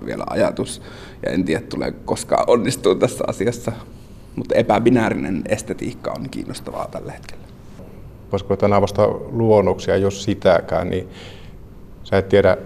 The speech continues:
Speaker 2: sanoa, että kahden vuoden päästä me jotakin sellaista nähtäis, vaan voi olla jotakin ihan muuta.
Speaker 1: Se, se voi olla jotain ihan muuta kahden vuoden päästä. En mä, mä vähän, nyt mua tavallaan myös, että mä oon nyt jo, kun tää projekti on aika vakava,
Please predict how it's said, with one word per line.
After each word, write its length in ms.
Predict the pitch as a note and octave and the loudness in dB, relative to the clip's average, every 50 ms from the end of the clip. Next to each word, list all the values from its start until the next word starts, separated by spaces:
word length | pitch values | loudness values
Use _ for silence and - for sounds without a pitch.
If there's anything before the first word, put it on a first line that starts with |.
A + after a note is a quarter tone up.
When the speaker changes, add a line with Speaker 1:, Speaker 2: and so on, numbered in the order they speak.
| - - - - - | -10 -14 -16 -16 -18
Speaker 2:
sanoa, 320 | - - G#2 G2+ F#2 F2 F2 | -6 -2 2 4 4 4 4
että 140 | F#2+ G2 | 4 2
kahden 300 | F2+ G2 F#2+ F#2 F#2 F2 | 0 2 2 2 2 2
vuoden 200 | F#2+ F#2+ F#2+ F#2 | 2 0 0 0
päästä 220 | F#2 - - - F#2 | 0 -2 -2 -2 -2
me 60 | F2+ | 0
jotakin 280 | G2 - G2 F#2+ G#2 F#2 | 2 2 2 2 2 2
sellaista 400 | F#2+ G2+ G2 F2+ - - G2+ G#2 | 2 2 2 2 0 2 2 4
nähtäis, 400 | G#2 G2+ G2 G2 - G#2+ G#2 A#2 | 4 4 4 4 4 2 4 4
vaan 180 | B2+ B2+ A#2+ | 6 6 6
voi 140 | B2 B2 A2+ | 6 6 6
olla 120 | G#2+ G#2 | 8 6
jotakin 320 | G2 G2 G2 G2 G2 G2 F#2+ | 6 6 4 4 2 2 0
ihan 180 | E2 F2 E2+ | 0 -2 -2
muuta. 340 | E2 D2+ - - - - - - - - | -2 -4 -8 -10 -10 -8 -8 -8 -8 -6
Speaker 1:
Se, 220 | - - B2 B2 - - - - - - - | -4 -2 -2 -2 -2 -4 -10 -10 -10 -10 -4
se 180 | - C3+ B2+ | 0 2 4
voi 140 | D3 D3+ D3 | 6 8 8
olla 160 | C3 A#2+ A#2+ | 8 8 8
jotain 300 | G#2 - - - - - | 6 6 4 2 0 0
ihan 180 | G2 - - A#2+ | -2 -4 -6 -6
muuta 280 | A#2+ - C#2+ - C3 B2 - - - - - | -4 -4 -2 -2 -4 -6 -10 -12 -16 -12 -8
kahden 220 | - C3 A#2+ B2 A#2 | -6 -4 -4 0 2
vuoden 220 | A2 A2+ A#2 A#2 | 2 4 4 2
päästä. 300 | A#2 A#2+ C3+ - - - - | 0 -2 -4 -6 -8 -4 0
En 140 | - A#2 B2+ | 2 4 6
mä, 140 | B2 A#2+ A#2 A#2+ - - - - - - - - - - - - - | 6 6 4 2 -4 -10 -12 -14 -16 -16 -16 -16 -16 -16 -18 -6 0
mä 220 | - A#2+ A#2+ A#2 A#2 | 4 6 6 6 6
vähän, 360 | B2+ C3 C3 A#2 A2+ A2+ - - | 6 6 6 6 4 4 2 2
nyt 220 | A2+ B2+ C#3+ C#3+ C#3+ | 2 2 2 4 4
mua 180 | C#3+ C3 B2+ | 6 6 6
tavallaan 400 | - - B2 C3+ C3 A#2+ A2+ A#2 | 4 4 6 6 8 8 8 8
myös, 220 | B2+ B2 A#2 A2+ A#2 | 8 6 6 6 4
että 120 | - - | 2 2
mä 100 | A2+ G#2+ | 2 4
oon 140 | G#2+ G#2+ - | 4 4 2
nyt 120 | A2 A2 | 2 2
jo, 100 | A2 A2+ - - - - - - - - | 2 2 0 -2 -6 -12 -14 -14 -12 -12
kun 120 | - A#2 | -10 -4
tää 220 | - - A#2+ A#2 | 2 2 4 4
projekti 420 | A#2 A2 G#2+ G#2 G2+ G2+ - - E2 | 4 2 2 2 0 0 -4 -6 -6
on 80 | A#1+ | -4
aika 220 | - D2 D#2+ - - | -4 -6 -6 -4 -4
vakava, 400 | - - - - - F2+ A#2 | -4 -4 -4 -2 -2 0 -2